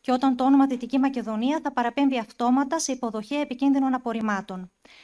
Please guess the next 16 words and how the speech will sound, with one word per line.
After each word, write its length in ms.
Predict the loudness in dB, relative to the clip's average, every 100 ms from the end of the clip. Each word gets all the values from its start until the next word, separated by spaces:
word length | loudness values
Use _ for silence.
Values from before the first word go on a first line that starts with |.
| -20 -12
Εκτός 460 | -12 -2 0 0
αν 140 | -2 -2
τελικά 340 | -2 -2 0
αυτή 220 | 0 0
την 140 | 0 0
τουριστική 440 | -2 -8 -10 -6
ανάπτυξη 560 | -4 -4 -6 -8 -6 -2
ευαγγελίζεστε 640 | -2 -2 -2 -2 -4 -4
για 140 | -6
τα 140 | -4 -2
δάση 260 | -2 -2
και 80 | -6
τον 160 | -4 -2
υδάτινο 480 | 0 0 0 0 0
πλούτο 320 | -2 -4 -6
μας. 400 | -8 -10 -14